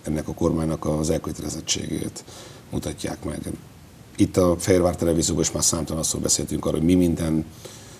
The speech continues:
zajlik, mit zártunk le, mi az, ami előttünk van. Hogy csak néhány példát kiragadjak, a sportfejlesztésektől a jelenleg is zajló partfalfejlesztésig, amely tizennégy milliárdos projekt, nagyon sok olyan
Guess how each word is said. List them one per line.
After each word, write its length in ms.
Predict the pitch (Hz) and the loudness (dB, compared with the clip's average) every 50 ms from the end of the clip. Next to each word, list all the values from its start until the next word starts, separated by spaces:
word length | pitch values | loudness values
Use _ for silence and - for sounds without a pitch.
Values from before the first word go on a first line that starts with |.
| - - | -12 -6
zajlik, 540 | - - 92 92 87 85 80 82 80 78 - | 0 4 4 6 6 6 6 6 4 2 2
mit 180 | - 85 82 85 | 0 -2 0 0
zártunk 500 | - 82 80 80 - - 80 78 71 - | 2 2 0 0 -2 -4 -6 -4 -2 0
le, 300 | 85 85 82 80 80 80 - - - - - - | 2 4 4 4 2 -2 -8 -16 -16 -16 -8 -2
mi 120 | 82 85 | 0 2
az, 140 | 85 80 - | 2 2 2
ami 180 | 80 78 78 85 | 0 0 2 4
előttünk 540 | 85 85 85 82 - - 78 78 78 73 | 6 6 4 4 2 0 0 2 2 0
van. 280 | - 78 76 76 76 76 - - - - - - - - | -2 -2 -2 -2 -2 -4 -6 -10 -16 -16 -16 -18 -18 -14
Hogy 100 | - - | -8 -6
csak 140 | - - 80 | -4 -2 0
néhány 260 | 80 80 78 78 78 | 2 2 2 0 0
példát 340 | - - 82 78 78 78 - | 0 0 0 2 0 -2 -2
kiragadjak, 640 | - - 82 80 78 80 80 76 73 73 76 73 - | 0 2 4 4 4 2 2 0 0 0 -2 -2 -2
a 40 | - | -2
sportfejlesztésektől 1200 | - - - - 87 82 - - 80 78 76 73 - - 78 78 - - - - - - 76 73 | -2 0 2 0 0 0 2 2 2 2 2 0 0 0 0 0 0 0 -4 -6 -6 -4 -2 -2
a 240 | 76 76 78 80 - - - - - - - - | 0 -2 -2 -4 -6 -8 -14 -16 -16 -16 -10 0
jelenleg 340 | - 90 92 90 85 82 73 | 2 4 6 6 4 4 4
is 80 | 82 73 | 2 2
zajló 500 | - - 80 78 80 78 76 76 76 73 - | 2 2 2 2 2 0 0 -2 -4 -4 -2
partfalfejlesztésig, 1040 | - 85 82 - - - 80 76 - - 78 78 78 76 - - 78 73 - - - | -2 0 0 0 0 -2 -4 -2 -2 0 0 0 0 0 0 0 0 -2 -2 -2 -2
amely 160 | 78 78 78 | -2 -4 -2
tizennégy 420 | - 80 - 85 80 80 78 78 | 0 0 2 2 2 2 0 0
milliárdos 420 | 78 78 78 78 76 - - - - | 0 -2 -2 -2 -2 0 0 0 0
projekt, 440 | - 73 73 76 73 69 - - - - - - - - - - - - | 0 -2 -2 -2 -2 -4 -8 -12 -16 -16 -16 -16 -16 -16 -16 -16 -16 -6
nagyon 280 | - 90 90 87 85 80 | 0 2 2 2 4 2
sok 260 | - - - 78 - | 2 0 0 -2 -2
olyan 320 | 78 76 78 76 76 76 | -2 -2 -2 -2 -4 -6